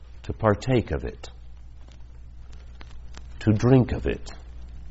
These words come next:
to experience the depths of it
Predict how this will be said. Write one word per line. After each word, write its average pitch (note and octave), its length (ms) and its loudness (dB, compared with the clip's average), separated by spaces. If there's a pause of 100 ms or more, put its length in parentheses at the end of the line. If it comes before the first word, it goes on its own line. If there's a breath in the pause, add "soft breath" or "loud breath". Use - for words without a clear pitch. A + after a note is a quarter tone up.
(2000 loud breath)
to G2+ 160 12
experience C#3 1000 12 (840 soft breath)
the G#2 200 8
depths - 840 4 (240)
of A2+ 360 8 (120)
it G#2 360 4